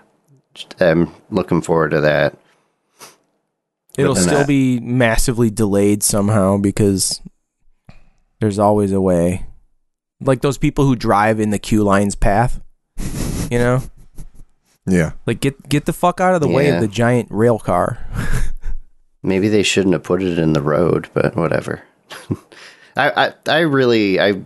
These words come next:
Speaker 1: would love to see that expanded to be more useful. Like, that's my dream, is to be able to take a train from here, like, straight down Woodward to Detroit,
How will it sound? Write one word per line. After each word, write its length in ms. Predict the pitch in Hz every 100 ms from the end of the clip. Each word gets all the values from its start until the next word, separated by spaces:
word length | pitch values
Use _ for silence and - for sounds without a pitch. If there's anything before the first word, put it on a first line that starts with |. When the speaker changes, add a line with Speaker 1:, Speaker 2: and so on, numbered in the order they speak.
| -
Speaker 1:
would 220 | - 92
love 460 | 101 101 98 95 82
to 160 | 87 80
see 400 | - 87 78 76
that 440 | 76 76 71 - -
expanded 880 | - - - 71 67 69 67 65 -
to 200 | - 82
be 140 | 85
more 240 | 80 78 78
useful. 420 | 69 - - 76
Like, 200 | 85 90
that's 300 | 110 110 -
my 160 | 120
dream, 460 | 92 80 87 85 78
is 160 | 82 -
to 80 |
be 80 | 92
able 100 | 98
to 80 | 90
take 280 | - 92 82
a 60 | -
train 600 | - 82 78 82 85 87
from 380 | 95 85 82 - - _ _ _ _ _
here, 680 | - - 85 87 87 90 - _ _ -
like, 160 | 87 -
straight 400 | - 95 87 82
down 300 | 90 82 76
Woodward 600 | 78 82 87 87 85 82 - _
to 500 | - 82 80 80 82
Detroit, 600 | - 80 - 76 85 80